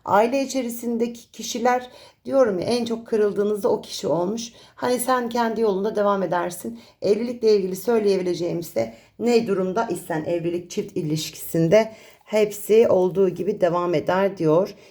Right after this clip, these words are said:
İş yeriyle ilgili Azize kartı var. Bu çok değerli bir kart arkadaşlar. Tarot'un koruyucu kartlarındandır her şeyden önce. Şimdi Azize kartı dengeleri sağladığın anlamına gelir. Varı yoğu çoğu, işte azı,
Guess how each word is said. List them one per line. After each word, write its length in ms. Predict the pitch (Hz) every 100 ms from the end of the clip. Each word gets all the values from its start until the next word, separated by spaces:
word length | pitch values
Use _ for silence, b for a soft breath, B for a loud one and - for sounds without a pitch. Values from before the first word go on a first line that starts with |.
| B -
İş 200 | 247 262
yeriyle 360 | 254 254 233
ilgili 420 | 226 196 226 - -
Azize 460 | 175 185 196 214
kartı 420 | 214 180 165 160 156
var. 240 | 156 180
Bu 80 | 233
çok 280 | 277 269 -
değerli 380 | 185 175 185
bir 200 | 175 160
kart 320 | 160 165 156 160
arkadaşlar. 680 | 156 165 165 160 165 160
Tarot'un 420 | - 240 196 233 233
koruyucu 440 | 202 180 185 -
kartlarındandır 840 | 180 160 - 160 160 165 160 190
her 220 | 196 160
şeyden 380 | 160 170 156 170
önce. 280 | 160 156 156 - B B B B B
Şimdi 240 | - -
Azize 420 | - 233 247 285 285
kartı 640 | 262 208 196 196 - - B B 165
dengeleri 500 | 208 226 226 233 240
sağladığın 640 | - 220 202 208 220 226
anlamına 500 | 202 185 180 190 214
gelir. 520 | 202 180 160 175 - B B B
Varı 340 | 180 214 220
yoğu 360 | 208 202 196 196
çoğu, 560 | - 190 175 165 - - _
işte 240 | - -
azı, 460 | 175 175 - 143